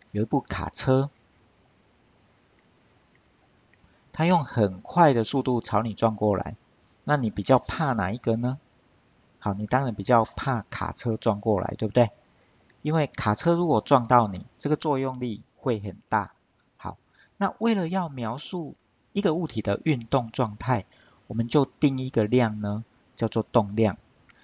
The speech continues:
那这个动量呢，就是把这个物体的质量 M 乘以它的速度 V。也就是说呢，动量的定义是 P 等于这个物体的质量 M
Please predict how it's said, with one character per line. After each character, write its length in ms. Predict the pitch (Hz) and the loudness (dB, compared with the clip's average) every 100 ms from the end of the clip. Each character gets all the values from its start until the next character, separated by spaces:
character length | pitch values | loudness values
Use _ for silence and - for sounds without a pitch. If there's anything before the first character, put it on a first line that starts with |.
| _ _ | _ _
那 220 | 180 - - | -2 -2 0
这 100 | 220 | 2
个 80 | 214 | 4
动 240 | 190 175 | 2 2
量 220 | 170 156 | 0 0
呢， 220 | 131 120 | 0 -2
就 160 | 117 135 | 0 0
是 180 | - 120 _ | 2 0 _
把 320 | 101 87 - - _ _ _ | 4 4 2 -12 _ _ _
这 140 | - 220 | 2 6
个 140 | 156 | 4
物 100 | 160 | 2
体 160 | - 107 | -2 -2
的 160 | 98 - | -2 0
质 160 | - 107 | -2 2
量 320 | 131 131 101 _ - | 4 4 0 _ 0
M 160 | 165 107 _ _ _ _ - | 0 0 _ _ _ _ -6
乘 240 | - 123 | -2 -2
以 60 | 117 | -4
它 180 | 120 | -4
的 140 | 113 104 | -2 -2
速 320 | - 131 113 | -2 -4 -4
度 240 | - 113 - _ _ | -2 -4 -4 _ _
V。 240 | 120 135 165 _ _ _ _ _ _ _ | 4 4 4 _ _ _ _ _ _ _
也 100 | - | -6
就 180 | 120 196 | 0 4
是 60 | 202 | 4
说 200 | 180 175 | 6 4
呢， 280 | 160 143 147 _ _ - | 2 -2 -4 _ _ 0
动 260 | 165 135 | 0 2
量 260 | 127 135 117 | 0 2 2
的 160 | 104 101 | 0 -2
定 340 | - 131 113 | 0 0 0
义 300 | - 123 107 | -4 -2 -2
是 320 | 101 117 101 - | 0 0 -2 -4
P 400 | - - 170 180 - _ _ _ _ _ | -8 -2 -2 -2 -8 _ _ _ _ _
等 320 | - 104 87 87 | 0 0 0 -8
于 100 | 101 | -2
这 140 | 147 | 0
个 140 | 127 | 0
物 100 | 139 | 0
体 120 | 131 104 | -2 -4
的 140 | 95 | -6
质 220 | - - | -4 -4
量 280 | 101 127 104 - - | 0 2 0 -4 0
M 180 | 143 | 0